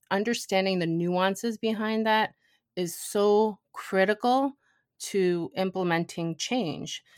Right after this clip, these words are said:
because, um, it's kinda like a G P S. That's the analogy I give people. Like, how do you know where you wanna go if you don't know where you, you've been, you know,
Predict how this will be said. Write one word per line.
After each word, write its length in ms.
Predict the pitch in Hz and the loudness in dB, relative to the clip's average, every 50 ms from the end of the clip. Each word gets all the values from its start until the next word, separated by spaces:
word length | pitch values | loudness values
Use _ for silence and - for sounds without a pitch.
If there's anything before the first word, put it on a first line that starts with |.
| 175 - - | -20 -12 -10
because, 460 | 185 180 - 190 170 170 165 - - - | -10 -4 -2 0 0 0 -2 -6 -8 -6
um, 280 | 175 175 170 165 - - | -6 -4 -4 -4 -6 -6
it's 180 | - 190 - - | -8 -8 -10 -6
kinda 240 | - - 226 220 208 | -4 0 0 4 4
like 220 | 196 185 180 - | 4 4 4 2
a 40 | 180 | -2
G 140 | 175 180 175 | -2 -4 -4
P 180 | 175 - 196 | -4 -2 0
S. 140 | 165 143 139 | 0 0 0
That's 200 | - 170 170 - | -2 -4 -4 -4
the 80 | 196 180 | -4 -2
analogy 440 | 170 170 160 151 151 165 175 180 | -2 -2 -2 -2 -4 -4 -4 -4
I 60 | 175 175 | -4 -4
give 180 | 175 190 175 | -4 -4 -6
people. 380 | - - 190 190 - 190 190 180 | -4 -6 -8 -6 -2 -2 -2 0
Like, 220 | 170 156 147 - | 0 -2 -4 -4
how 160 | - - 180 | -2 0 0
do 60 | 180 180 | 0 0
you 100 | 185 180 | 0 0
know 160 | 180 175 170 | 0 -2 -2
where 140 | 165 170 165 | -2 -4 -4
you 120 | 165 165 | -4 -4
wanna 180 | 170 170 160 156 | -4 -6 -6 -6
go 200 | 156 165 165 160 | -6 -6 -6 -6
if 100 | 156 - | -8 -8
you 60 | 160 | -6
don't 180 | 160 156 147 | -6 -6 -6
know 140 | 143 147 151 | -6 -8 -8
where 120 | 151 151 151 | -8 -8 -8
you, 220 | 151 156 160 151 - _ | -8 -8 -10 -12 -14 _
you've 300 | 180 - 165 156 139 _ | -14 -10 -10 -10 -8 _
been, 140 | - 165 - - | -10 -12 -12 -12
you 280 | - 170 160 - - | -12 -10 -8 -6 -6
know, 140 | 147 139 143 | -6 -6 -8